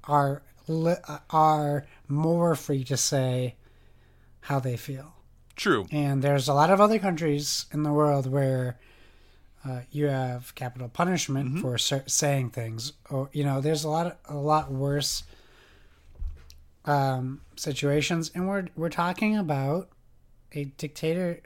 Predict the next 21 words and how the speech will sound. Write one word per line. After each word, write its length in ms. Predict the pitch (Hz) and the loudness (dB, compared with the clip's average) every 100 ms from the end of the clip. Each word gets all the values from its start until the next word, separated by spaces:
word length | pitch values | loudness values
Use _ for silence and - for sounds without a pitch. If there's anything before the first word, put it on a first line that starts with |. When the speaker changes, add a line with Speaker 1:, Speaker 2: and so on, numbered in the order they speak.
| - | -16
Speaker 1:
a 120 | 151 139 | -10 -8
company 400 | - 165 170 170 | -4 -4 -2 -2
that, 240 | 170 160 - | -2 -4 -6
uh, 140 | 147 135 | -6 -4
a 40 | |
co-, 200 | 131 139 143 | -6 -8 -6
a 80 | 127 | -8
company, 420 | - 127 131 127 | -8 -10 -10 -10
<laughs> 60 | 180 | -8
uh, 160 | 160 147 - - - - - | -10 -10 -16 -20 -20 -20 -12
a 80 | 123 | -4
country 480 | 175 185 - 131 | -2 -2 0 0
that 140 | 143 143 | 2 2
is 180 | 143 131 | 0 0
run, 260 | 143 156 - - | -2 -4 -10 -12
uh, 380 | 160 151 160 151 | -10 -8 -6 -4
by 160 | 156 | -2
a 40 | 160 | -4
dictatorship. 720 | 170 - 202 170 127 117 - | -4 -6 -4 -4 -6 -8 -8
And 500 | 127 131 127 127 - - | -6 -4 -4 -6 -10 -10
we, 580 | 135 151 180 180 175 | -6 -2 0 0 -2